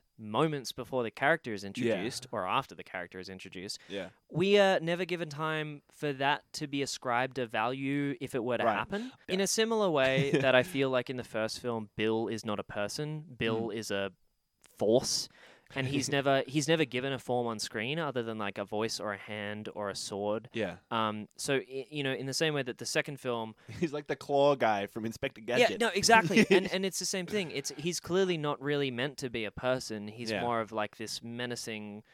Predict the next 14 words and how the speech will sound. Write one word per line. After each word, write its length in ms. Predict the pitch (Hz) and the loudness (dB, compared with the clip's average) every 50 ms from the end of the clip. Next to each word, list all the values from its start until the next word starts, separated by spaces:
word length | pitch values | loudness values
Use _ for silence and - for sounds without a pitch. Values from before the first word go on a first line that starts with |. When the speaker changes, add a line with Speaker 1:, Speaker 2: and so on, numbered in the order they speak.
| _ _ _ _ _ _ _ _ - | _ _ _ _ _ _ _ _ -4
Speaker 1:
presence 480 | 147 143 131 123 131 127 120 - - | -2 -2 -2 -2 -4 -6 -6 -6 -6
or, 420 | 117 107 107 107 104 101 101 95 - - | -4 -2 -2 0 0 0 -2 -4 -4 -4
uh, 480 | 107 104 98 98 90 92 90 90 92 - - _ _ _ _ | -4 -4 -2 -2 -4 -6 -8 -10 -12 -14 -16 _ _ _ _
Speaker 2:
Like, 120 | 113 120 | -2 0
Speaker 1:
drive. 320 | 110 110 110 110 113 - 123 | 4 6 6 8 8 6 6
Speaker 2:
like 80 | 127 | 6
the 100 | 131 131 | 6 6
Emperor 300 | 123 131 131 127 127 113 | 6 6 6 6 4 4
in 80 | 101 104 | 4 4
Star 280 | - - - 101 101 101 | -2 -2 0 0 2 2
Wars. 320 | 98 95 92 87 92 113 | 0 0 -4 -6 -8 -4
Speaker 1:
Yeah, 440 | 190 220 214 196 165 135 110 95 - | 2 4 6 6 6 6 4 2 -2
Speaker 2:
Yeah. 60 | - | -6
Speaker 1:
exactly, 460 | 127 135 - 165 151 131 - - - | -6 -4 0 0 0 0 -2 -6 -14